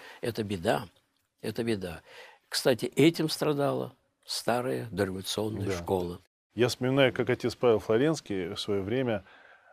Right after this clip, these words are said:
Speaker 2: э, писал, что если законы механики называют железными, то законы духовной жизни следовало бы назвать алмазными. То есть это в то время даже настолько ощущалось, что катастрофическое не,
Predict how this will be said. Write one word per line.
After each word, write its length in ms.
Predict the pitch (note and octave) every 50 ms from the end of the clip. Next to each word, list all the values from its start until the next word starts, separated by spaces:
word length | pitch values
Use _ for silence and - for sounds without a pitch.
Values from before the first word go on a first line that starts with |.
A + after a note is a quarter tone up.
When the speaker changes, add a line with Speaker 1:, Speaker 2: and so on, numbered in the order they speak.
| _ _ _ _
Speaker 2:
э, 320 | - - - E2 E2+ - - - - - - - - _
писал, 540 | - F#2+ - - A#2 G#2+ G2 F2+ E2 E2+ - -
что 260 | - - - - - F2+
если 320 | F#2 G2+ G2 - - G#2
законы 440 | F#2+ G2 G2 F2+ - A2+ G#2 G2+ G2
механики 720 | G2 G2+ - - A#2+ A2 G#2+ G2+ F#2+ F2+ - F#2+ F2+ F2 E2 - - - -
называют 640 | A2 G2+ G2 G2 G2+ G2+ G#2 G#2+ G2+ F#2+ F2 -
железными, 720 | F2+ F2 F#2+ A2 C#3 E3+ E3+ D3 B2 A2+ G2 F2 E2 E2 - - - - _ _ _ _ _ -
то 240 | - G2 F#2+ F#2+
законы 420 | F2+ F#2 G2 F#2 - A2+ G#2+ G2+ F#2+
духовной 480 | F2+ F#2+ - - D3+ D3+ C#3 B2 A2
жизни 420 | G2 F#2 G2+ G#2 G2+ F#2 F#2 F#2 E2+
следовало 420 | - - A2+ A2+ G#2+ G2 G2 F#2+
бы 120 | F#2 F#2 F#2
назвать 400 | F#2 F#2 F#2 F2+ G2+ G2+ F#2+ -
алмазными. 640 | F#2+ G2 G#2+ B2 C3 B2 G#2 G2 F#2 E2 E2 - - - - - - - - _ -
То 80 | -
есть 120 | G2+ E2+ G#2
это 120 | G#2+ F#2
в 80 | G2 -
то 140 | - C#3 C3
время 340 | B2 C#3 D#3 D3 A#2 A2
даже 240 | G2+ G#2 G#2+ G#2+ G2+
настолько 380 | G#2 A2 G2+ - C#3 B2 - A#2+
ощущалось, 560 | B2+ - - - - - E3 E3 D3 G#2+ F#2+
что 160 | - - -
катастрофическое 920 | - - - - C#3+ C#3 - - C#3 C3 - F#3+ - - - - - A#2 G#2+
не, 200 | G#2 G#2+ G#2+ G#2+